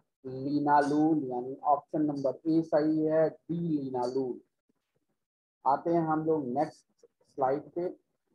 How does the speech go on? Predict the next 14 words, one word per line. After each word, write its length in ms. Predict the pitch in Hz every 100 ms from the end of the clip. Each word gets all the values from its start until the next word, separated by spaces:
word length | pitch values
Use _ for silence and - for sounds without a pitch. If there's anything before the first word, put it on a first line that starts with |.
| _ _ _ _ _
और 280 | 113 113 117 _ -
क्वेश्चन 340 | 160 - 165
नंबर 400 | 160 147 139 139
है 160 | 135 139
आपका 460 | 135 127 - 139
सिक्सटीन। 1000 | 135 - 147 - _ 156 139 110 - - - _ _ _ _ _ _ _ -
तो 280 | 160 160 -
सिक्सटीन 720 | 180 175 - - 202 202 208 - - - - _ _
जो 60 | 139
क्वेश्चन 420 | 139 165 160 185
नंबर 440 | 175 170 170 170 170
है 340 | 170 175 175
उसमें 580 | 139 143 151 156 151 156 _ _ _ _ _ _ _ _ _ _ _ _ _ _ _ _ -
क्वेश्चन, 480 | 147 - 170 165